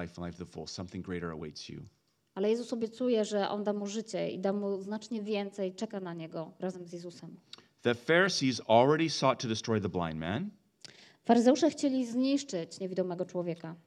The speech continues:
Speaker 1: And in chapter twelve, verse ten, they'll seek to destroy Lazarus.
Speaker 2: A w, w rozdziale dwunastym czytamy, że chcieli zniszczyć także Łazarza.
Speaker 1: A sheep who Jesus raised from the dead with his voice.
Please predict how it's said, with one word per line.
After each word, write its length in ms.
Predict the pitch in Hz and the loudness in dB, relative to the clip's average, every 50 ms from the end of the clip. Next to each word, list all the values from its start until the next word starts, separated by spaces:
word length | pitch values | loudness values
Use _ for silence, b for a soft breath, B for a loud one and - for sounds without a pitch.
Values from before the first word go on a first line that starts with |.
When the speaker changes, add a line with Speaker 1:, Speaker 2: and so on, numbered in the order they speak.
| _ - | _ -4
Speaker 1:
And 120 | 101 104 | -2 -2
in 80 | 101 - | 0 0
chapter 340 | - 139 139 147 - - | 4 4 4 4 4 -4
twelve, 260 | - - 147 143 127 110 | -2 4 4 4 6 6
verse 200 | 120 117 - - | 4 4 4 0
ten, 240 | - 147 143 135 | 2 4 4 6
they'll 140 | 110 110 104 | 6 4 2
seek 300 | - - - 139 135 - | 2 0 0 0 0 0
to 120 | - 135 117 | -2 -4 -4
destroy 420 | 113 110 - - 117 113 113 113 | -4 -4 -6 -4 -2 0 0 0
Lazarus. 640 | 120 117 120 151 147 - 104 82 80 - - - - - - - _ _ _ - | 0 -2 -4 -4 -6 -6 -8 -8 -8 -10 -14 -16 -16 -16 -18 -20 _ _ _ 4
Speaker 2:
A 200 | 196 196 196 196 196 - - - | 6 6 6 6 4 0 -2 0
w, 280 | 208 202 202 208 196 190 - - - | 2 2 2 2 0 -4 -10 -8 -4
w 180 | 208 208 202 202 | 0 0 2 2
rozdziale 460 | 208 214 202 196 240 240 247 247 233 | 0 0 0 2 4 4 4 4 2
dwunastym 920 | 214 226 220 226 240 247 247 269 320 320 - - - 208 196 180 185 196 | 2 0 -2 0 2 4 4 4 4 2 0 -4 -2 -2 -2 -2 -2 -6
czytamy, 420 | - - 214 - 220 220 233 240 | -8 -8 0 2 4 4 4 2
że 100 | 226 233 | -2 -4
chcieli 300 | 226 - - 254 240 254 | -6 -2 -2 0 0 0
zniszczyć 420 | 247 247 233 226 226 - - - - | -2 0 -2 -2 -4 -6 -14 -16 -2
także 300 | - 214 196 196 214 202 | -2 -2 0 2 0 2
Łazarza. 540 | 202 220 240 262 370 381 247 202 170 156 156 - - _ | 4 4 4 4 4 4 4 2 -2 -2 -4 -10 -10 _
Speaker 1:
A 120 | - 101 98 | 0 0 2
sheep 420 | - - - 131 139 147 143 - 110 127 | 2 0 2 4 4 2 2 0 -2 0
who 80 | 120 110 - - | 0 0 0 -2
Jesus 360 | 123 127 127 113 123 110 92 92 98 | -2 -2 -4 -4 -6 -6 -6 -4 -4
raised 280 | 101 104 107 110 - | -2 -2 -2 -4 -4
from 180 | - 127 113 110 | -6 -4 -4 -4
the 60 | 104 | -4
dead 260 | 90 - 95 92 90 | -2 -2 -2 -2 -2
with 140 | 98 95 - | -4 -8 -8
his 180 | - 101 90 - | -8 -8 -8 -8
voice. 420 | - 123 143 131 98 90 - - | -12 -12 -12 -12 -14 -16 -16 -18